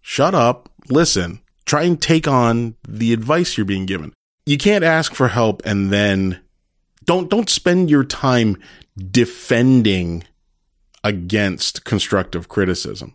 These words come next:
If somebody's telling, if somebody's looking at something you've drawn and saying, "Well, the perspective here is wrong or the light here is wrong, let me show you this, this, and this." Don't interrupt them to say,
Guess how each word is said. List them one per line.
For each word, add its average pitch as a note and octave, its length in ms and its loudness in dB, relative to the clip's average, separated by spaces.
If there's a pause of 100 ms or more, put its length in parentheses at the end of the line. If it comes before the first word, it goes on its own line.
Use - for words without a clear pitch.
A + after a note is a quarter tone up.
(120)
If A2+ 140 0
somebody's D#3 480 2
telling, D3 300 2
if A2 80 0
somebody's D3+ 300 2
looking A#2 280 0
at G#2 160 -2
something G2+ 320 0
you've F#2 200 -4
drawn G2+ 420 2
and F2+ 120 -4
saying, F#2 340 0
"Well, G2 100 0
the F#2+ 80 -2
perspective - 800 -2 (360)
here A2+ 320 2
is F#2+ 120 0
wrong F#2+ 260 2
or F2 80 -2
the E2+ 120 -6
light B2+ 340 2
here G#2 180 -2
is F#2 140 -2
wrong, F2 220 -2 (300)
let G#2+ 120 0
me A#2+ 80 4
show A2+ 240 2
you F2+ 400 0 (480)
this, G#2+ 180 0
this, F2 220 -6
and D#2+ 100 -6
this." F#2+ 440 -6 (480)
Don't F3+ 380 0
interrupt C3+ 580 2
them F#2+ 260 0
to F#2+ 120 -2
say, F2 720 -2